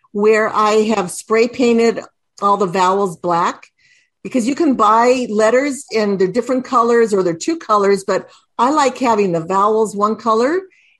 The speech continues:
and the consonants are beautiful colors. That's part of the visual, you know, stimulation.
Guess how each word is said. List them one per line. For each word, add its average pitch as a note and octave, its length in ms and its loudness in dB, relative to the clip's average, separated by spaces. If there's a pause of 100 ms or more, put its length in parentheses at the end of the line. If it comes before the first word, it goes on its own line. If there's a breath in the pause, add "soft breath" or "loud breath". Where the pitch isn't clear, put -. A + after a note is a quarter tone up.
and G#3 300 0
the G3+ 40 -2
consonants A#3 720 -2
are G3 140 0
beautiful A3 640 -2
colors. A3 440 0
That's G3+ 260 -4
part G#3 220 -2
of G3 80 -4
the G3 60 0
visual, G#3 720 0 (380 soft breath)
you G3 120 -2
know, F#3 240 2
stimulation. A#3 1080 0